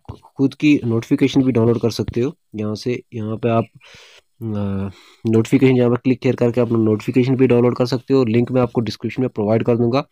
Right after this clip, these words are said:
आप वहाँ से जाके ये सब कुछ देख सकते हो। अप्लाई भी यहाँ से कर सकते हो अगर आप खुद अप्लाई करना चाहते हो।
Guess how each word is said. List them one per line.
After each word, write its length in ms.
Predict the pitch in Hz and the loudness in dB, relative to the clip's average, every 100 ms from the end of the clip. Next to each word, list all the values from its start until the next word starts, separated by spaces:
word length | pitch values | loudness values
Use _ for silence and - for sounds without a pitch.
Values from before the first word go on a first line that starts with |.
| - - _ _ - | -20 -20 _ _ -8
आप 160 | 117 113 | -6 -2
वहाँ 160 | 113 117 | 0 0
से 100 | 123 | 0
जाके 460 | 110 110 - 139 - _ _ _ _ | 0 0 0 -2 -4 _ _ _ _
ये 60 | 113 | -8
सब 200 | - 117 | -4 -2
कुछ 140 | 131 | 0
देख 220 | 101 113 110 | 0 0 0
सकते 280 | 120 - | -4 -4
हो। 100 | 123 | -6
अप्लाई 360 | 131 120 131 135 | -6 -2 2 2
भी 120 | 135 | 2
यहाँ 160 | 123 117 | 0 0
से 120 | 120 | -2
कर 120 | 117 | -4
सकते 280 | 117 113 123 | -4 -4 -2
हो 80 | 113 | 0
अगर 120 | 113 | 0
आप 120 | 110 | -2
खुद 140 | - 117 | -2 -2
अप्लाई 240 | 110 110 | 0 0
करना 220 | 104 104 | 0 -2
चाहते 300 | 104 101 - | -2 -4 -6
हो। 100 | 127 | -12